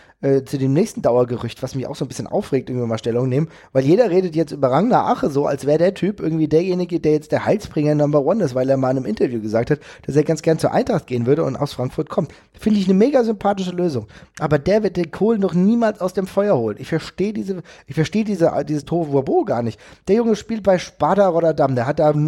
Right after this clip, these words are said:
fünf Tore in der Saison gemacht. Leute, der hat fünf Tore in der niederländischen Liga gemacht. Ich glaub doch nicht tatsächlich, dass er jetzt der Goalgetter ist, der uns jetzt in der Rückrunde irgendwie jetzt sonst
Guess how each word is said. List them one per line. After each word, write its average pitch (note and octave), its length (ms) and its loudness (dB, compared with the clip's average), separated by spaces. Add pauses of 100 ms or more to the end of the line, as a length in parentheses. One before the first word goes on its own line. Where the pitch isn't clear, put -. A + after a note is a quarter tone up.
(160)
fünf A3+ 280 -2
Tore D3 320 0
in B2 60 -6
der A2+ 120 -4
Saison G2+ 240 -10
gemacht. F2+ 260 -16 (400)
Leute, G3+ 400 0 (260)
der E3+ 160 0
hat F3+ 120 -2
fünf C4 240 0
Tore A3 320 4
in G3+ 60 2
der G3 100 2
niederländischen G#3+ 540 0
Liga A#3+ 180 0
gemacht. C#3 340 0
Ich D3+ 80 -4
glaub F#3 260 0
doch F#3+ 200 0
nicht F3 180 -2
tatsächlich, F#3+ 400 0
dass E3+ 160 -2
er F3 120 -4
jetzt G3+ 220 -2
der D#3+ 80 -2
Goalgetter E3 460 0
ist, - 160 -6 (260)
der F3 140 6
uns F3+ 140 0
jetzt D3 240 -12
in E3 240 -4
der D3+ 160 4
Rückrunde E3+ 420 0
irgendwie D#3 320 -2
jetzt F3+ 220 2
sonst C#4+ 320 0